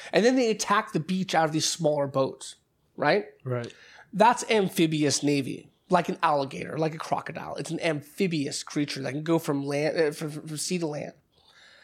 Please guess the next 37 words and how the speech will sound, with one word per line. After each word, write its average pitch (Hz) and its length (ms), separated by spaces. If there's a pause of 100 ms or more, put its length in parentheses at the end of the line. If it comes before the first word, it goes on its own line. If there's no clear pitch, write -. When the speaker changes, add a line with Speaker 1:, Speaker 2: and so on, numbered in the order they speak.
(140)
Speaker 1:
I 180 80
was 196 120
part 233 180
of 202 40
the 196 60
amphibious 180 460
navy. 143 360 (1300)
That's 160 320 (600)
less 214 340
than, 208 200
that's 208 200
like 233 240
two - 200
percent 196 340
of 151 60
the 135 80
Navy. 131 380 (500)
Uh, 156 460
to 202 160
give 214 140
you 202 420 (140)
another 185 640 (260)
comparison, 165 800 (720)
submarines 190 840
or 185 60
submariners 185 1000 (600)
are, 165 220
I 156 80
believe, 165 440
like, 151 180
less 165 200
than 143 220
one 147 220
percent 208 360
of 214 60
the 226 80
Navy. 226 380